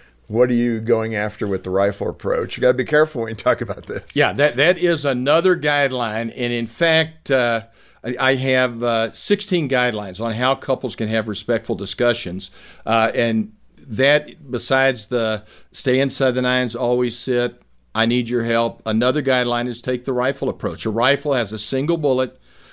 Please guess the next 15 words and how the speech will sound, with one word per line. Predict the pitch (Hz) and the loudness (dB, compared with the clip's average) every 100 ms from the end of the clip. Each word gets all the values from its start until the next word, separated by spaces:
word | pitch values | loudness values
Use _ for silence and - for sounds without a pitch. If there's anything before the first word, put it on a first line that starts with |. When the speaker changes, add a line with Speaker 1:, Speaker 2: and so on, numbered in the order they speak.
| - | -10
Speaker 2:
A | - | -6
shotgun | 107 - 139 143 139 143 131 127 110 | -4 0 4 2 0 -2 -2 -2 -6
shell | - 123 123 | -4 0 0
has | 120 104 | 0 0
a | 110 | 0
lot | 110 127 | 0 -2
of | 147 | -2
pellets. | 202 185 87 - - - - - - | -2 -2 -4 -8 -16 -20 -20 -20 -2
And, | 120 120 | 0 2
and | 131 113 | -2 0
so | 131 | -2
couples | 127 - 214 220 196 - | 0 0 0 4 2 0
need | 135 143 151 | -4 -4 -4
to | 127 | -6
focus | - 135 135 135 123 | -2 -2 0 -4 -6